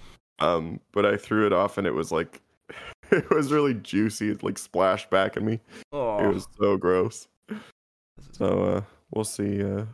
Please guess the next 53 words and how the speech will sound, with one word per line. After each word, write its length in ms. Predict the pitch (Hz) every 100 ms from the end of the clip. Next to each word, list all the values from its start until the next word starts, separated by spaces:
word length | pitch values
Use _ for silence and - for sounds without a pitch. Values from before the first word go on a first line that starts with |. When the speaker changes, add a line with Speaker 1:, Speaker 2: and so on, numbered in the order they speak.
| _ -
Speaker 1:
<laughs> 500 | 240 240 - _ _
what 240 | 170 - 123
I, 80 | - _ - - - _ _ _ _ -
what 180 | 98 87
I 20 |
do 200 | - 95
this 200 | 98 -
time. 260 | 95 98 101
'Cause 100 | - 120
it's, 160 | 120 - -
I, 120 | 120
like, 280 | 76 131 131
I'm 120 | 131
in 160 | 156 151
a 40 |
building, 520 | 98 - 92 107 78
right? 120 | 65 82
I'm 80 | 95
a 40 |
unit 340 | 90 98 92
Speaker 2:
Yeah. 60 | -
Speaker 1:
in 60 | 80
a 60 |
building, 360 | 62 69 69 71
so, 140 | -
like, 160 | 76 -
I 40 | 85
don't 140 | 90
wanna 160 | 80 76
put 180 | - 71
it 40 |
out 140 | 69 -
front, 320 | 87 87 -
really. 240 | 60 67
Speaker 2:
You 40 | 107
can 120 | 131
just 140 | 117 95
light 120 | 90
it 60 | 90
on 120 | 85
fire. 500 | - 64 73 92 117
<laughs> 40 | 131 135 - - - _ _ _ _ _ -
Speaker 1:
<laughs> 0 |
Speaker 2:
Put 80 | - - _ 170 - - -
it 0 |
on 80 | 147
the 60 | 90
deck, 360 | 92 95 110
I 40 | 78
guess. 260 | - - -
I 60 |
don't 200 | - -
know. 100 | -